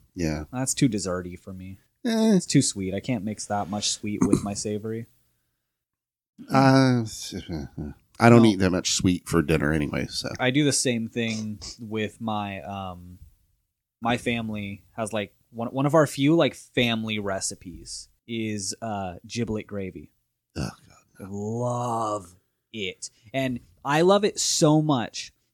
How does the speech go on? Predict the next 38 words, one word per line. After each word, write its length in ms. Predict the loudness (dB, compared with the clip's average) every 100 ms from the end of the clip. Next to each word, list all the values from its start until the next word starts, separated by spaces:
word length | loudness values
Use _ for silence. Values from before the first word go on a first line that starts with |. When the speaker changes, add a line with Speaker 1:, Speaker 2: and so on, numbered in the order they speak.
| -4
Speaker 2:
that 140 | -2
my 200 | 0 0
family, 560 | 0 -2 0 -2 -4 -4
if 180 | -4 -2
they 140 | -2
can't 320 | 0 0 -2 -2
get 160 | -2
a 80 | -2
turkey 460 | -4 -6 -4 -4 -2
that 180 | -4
has 360 | -4 -4 -4 -4
the 120 | -6
giblets 560 | -4 -4 -4 -6 -6 -10
with 260 | -8 -6
it, 220 | -4 -6 _ _ _ _ _ _ -4
then 380 | 0 0 0 -2
they 140 | -2
will 120 | -2 -2
just 180 | -6
cut 220 | -2 -2 0
up, 240 | -4 -6
like, 200 | -8 -6
slices 720 | -6 -4 -6 -6 -8 -10 -10 -10
of 300 | -8 -8 -10
the 80 | -12
turkey 500 | -10 -12 -10 -10 -10 _ _
and 300 | -8 -6 -6 -10
make 360 | -6 -2 -2 -2
it 140 | -6 -6
into 240 | -8 -8
the 100 | -10
giblet 320 | -10 -8 -4
Speaker 1:
See, 120 | 0
Speaker 2:
gravy. 100 | 4
Speaker 1:
that's 320 | 6 6 6 4
fine 280 | 4 4
with 180 | 2 4
me. 300 | 4 4 0